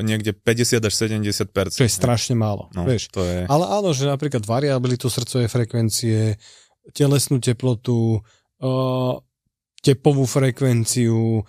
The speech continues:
Speaker 2: dýchovú frekvenciu, to ti vie akože pomerne, vedia ti aj saturáciu kyslíka, čiže nejaké apnoické pauzy, že tam už sa vieš hýbať, že to už je podľa mňa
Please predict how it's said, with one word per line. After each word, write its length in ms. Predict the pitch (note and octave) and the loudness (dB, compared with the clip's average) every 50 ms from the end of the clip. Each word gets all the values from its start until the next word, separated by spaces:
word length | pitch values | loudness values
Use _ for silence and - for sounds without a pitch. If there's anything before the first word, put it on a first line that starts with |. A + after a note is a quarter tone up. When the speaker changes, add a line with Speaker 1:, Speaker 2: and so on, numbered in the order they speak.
| _ _ - | _ _ -14
Speaker 2:
dýchovú 640 | B2 A#2+ - C3 B2 C3 D3+ D3 - F#3 E3 D#3 C#3+ | -14 -14 -12 -4 2 2 2 4 4 2 4 4 2
frekvenciu, 640 | B2+ D3+ D3 C#3+ C3+ - C#3+ C#3 C3 - - C#3 C#3+ | 2 2 2 2 2 0 0 0 0 0 0 0 -2
to 140 | - - B3+ | -2 -4 -6
ti 160 | A#3 - F#3 | -4 -2 0
vie 160 | E3 E3+ D#3+ | 2 2 2
akože 280 | C#3+ B2 - C3 B2 A#2 | 0 0 -2 -2 -2 -2
pomerne, 600 | - C3+ C3 C3 C3+ B2+ B2+ C3 B2+ C3 - - | -2 -2 0 0 0 0 0 0 0 0 -2 -2
vedia 240 | C3 C#3 C3+ C#3 | 0 2 2 2
ti 160 | C3+ - - A#2+ | 2 0 -2 -4
aj 80 | G2+ | -4
saturáciu 640 | - - D#3 E3 - E3+ D3 C#3 C3 - - C#3+ B2 | 0 0 0 0 0 0 0 0 0 0 -2 -2 -2
kyslíka, 480 | - C#3 C3 - - C#3 C3 - C3+ B2 | 0 -2 -2 -2 0 -2 -2 0 -2 -2
čiže 200 | - C3+ C3 C3 | 0 0 0 0
nejaké 200 | C3 B2 - C#3+ | 0 0 -2 -2
apnoické 500 | B2+ C3 B2+ - D#3 C#3+ C3+ - - C#3 | -4 -4 -2 0 0 0 0 0 -2 -6
pauzy, 360 | C3 C3 C3 B2+ A2 B2 A#2+ | -4 -2 -2 -2 0 0 0
že 60 | B2+ - - - - _ | 0 -2 -6 -18 -14 _
tam 200 | - F3 G3 G#3 | -2 -2 0 0
už 100 | F#3+ - | 0 0
sa 140 | - F3 D3 | 0 0 2
vieš 320 | C#3 C#3+ E3 E3 B2 B2+ | 2 2 2 2 2 0
hýbať, 260 | B2 A#2+ C3+ D#3 F#3 E3 | 0 0 0 -2 -2 0
že 100 | C#3 C3+ | -2 -4
to 160 | - - C#3 | -2 -2 -2
už 100 | C#3 C#3 | -2 0
je 140 | C3+ C#3+ B2 | 0 0 -2
podľa 240 | - - C#3 C#3 C#3 | 0 -2 -4 -2 0
mňa 140 | C3+ C3+ | 0 0